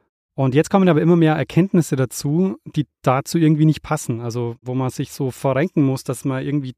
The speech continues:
das noch erklären kann. Zum Beispiel der Theologe Joseph Priestley, dem gelingt's dann in den siebzehnhundertsiebziger Jahren,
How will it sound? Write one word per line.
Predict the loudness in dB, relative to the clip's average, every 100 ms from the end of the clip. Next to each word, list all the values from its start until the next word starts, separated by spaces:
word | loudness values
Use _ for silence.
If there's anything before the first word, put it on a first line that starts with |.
| _ _
das | -2 0
noch | 0
erklären | -2 2 2 2
kann. | 0 -4 -6 -16 -20 _
Zum | -2
Beispiel | 0 2 2
der | 2 0 -2 _ _
Theologe | -2 0 2 2 2 2 0
Joseph | -2 0 -4 -2
Priestley, | -2 0 -2 -2 -4 _ _ -2
dem | 0
gelingt's | 2 2 2 0
dann | 0 2
in | 2
den | 2
siebzehnhundertsiebziger | -2 -4 -2 -2 -2 -2 0
Jahren, | 0 0 -2